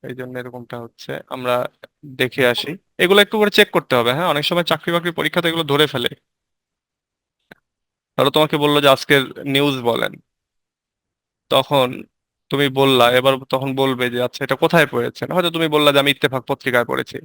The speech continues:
ইত্তেফাক মানে কি? তখন আটকে যাবা কিন্তু। ইংলিশ ইত্তেফাক মানে বাঙালি ইত্তেফাক, এটা তো হইল না। ইংলিশ to ইংলিশে কি দেখায়?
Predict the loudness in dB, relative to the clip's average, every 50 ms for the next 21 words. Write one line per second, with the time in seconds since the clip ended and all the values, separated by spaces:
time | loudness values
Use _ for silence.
0 | -10 -10 -6 -4 -2 -2 0 0 0 0 0 0 -2 -4 -6 -10 -12 -14 _ _
1 | _ _ _ _ _ _ _ _ _ _ _ _ _ _ _ _ _ -2 0 2
2 | 2 2 0 0 -2 -2 0 0 -2 -2 -6 -8 -10 -14 -14 -16 -18 -18 _ _
3 | -10 -8 -4 -4 -4 -4 -4 -6 -6 -6 -6 -4 -2 -2 -4 -2 -2 -2 0 2
4 | 2 2 2 2 2 2 0 -2 -4 -6 -8 -6 -8 -10 -8 -8 -6 -4 -4 -2
5 | -2 -2 -2 -2 -4 -4 -4 -6 -8 -10 _ _ _ _ _ _ _ _ _ _
6 | _ _ _ _ _ _ _ _ _ _ -10 -8 -4 -2 -2 -2 -2 -2 -4 -4
7 | -2 -2 -2 -2 -2 -2 -2 0 -2 -2 -2 -2 -4 -4 -6 -6 -6